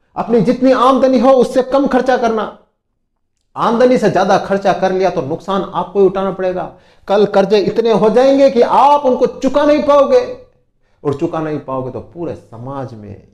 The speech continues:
यार दोस्तों में आपका क्या होगा? आपकी डिफेमेशन, आपकी इज्जत मिट्टी में मिल जाएगी। और फिर, फिर आप किस चीज का दिखावा करोगे?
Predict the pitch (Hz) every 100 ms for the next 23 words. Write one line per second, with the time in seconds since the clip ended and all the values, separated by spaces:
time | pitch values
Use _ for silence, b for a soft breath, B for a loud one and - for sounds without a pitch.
0 | 98 139 160 120 120 120 117 104 101 -
1 | 180 240 247 - 175 151 - 226 269 262
2 | 233 175 233 247 165 131 131 _ _ _
3 | _ _ _ _ 113 175 180 190 165 -
4 | - _ _ _ _ _ _ - 139 175
5 | 196 202 196 - 135 92 - _ _ _
6 | - 185 - 262 - 269 - _ _ _
7 | _ _ - 101 107 131 127 113 110 82
8 | _ _ _ _ _ _ _ _ _ _
9 | - 294 330 - - _ _ _ - -
10 | 247 269 262 - - - 302 - 277 311
11 | 302 277 285 294 302 302 302 285 277